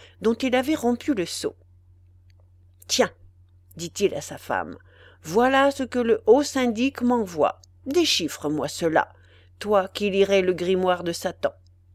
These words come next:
Ce sont peut-être déjà mes lettres de promotion, car,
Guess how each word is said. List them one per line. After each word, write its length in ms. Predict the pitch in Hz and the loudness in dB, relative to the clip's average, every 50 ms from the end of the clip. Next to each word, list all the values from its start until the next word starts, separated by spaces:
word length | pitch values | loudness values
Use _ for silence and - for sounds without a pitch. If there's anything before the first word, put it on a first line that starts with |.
| _ _ _ _ _ _ | _ _ _ _ _ _
Ce 160 | - - - | -14 -12 -10
sont 200 | 147 - 170 151 | -8 -8 -8 -8
peut-être 580 | - - 165 185 - - 240 254 226 - - 170 | -6 -6 -6 -4 0 0 0 0 0 -2 -6 -6
déjà 380 | 143 156 160 156 180 233 285 | -4 -4 -2 0 0 2 2
mes 160 | 294 240 185 165 | 2 2 2 0
lettres 320 | 175 165 165 - - 160 | 0 -2 -2 -4 -8 -6
de 80 | 156 143 | -6 -8
promotion, 680 | - - - 151 139 175 226 311 302 - 392 349 - - _ _ _ _ _ _ _ _ _ _ _ - | -8 -8 -8 -8 -6 -4 -4 -4 -2 0 -2 -2 -2 -8 _ _ _ _ _ _ _ _ _ _ _ -8
car, 480 | - 165 156 147 120 - - - - | -6 -4 -2 -4 -4 -6 -12 -20 -20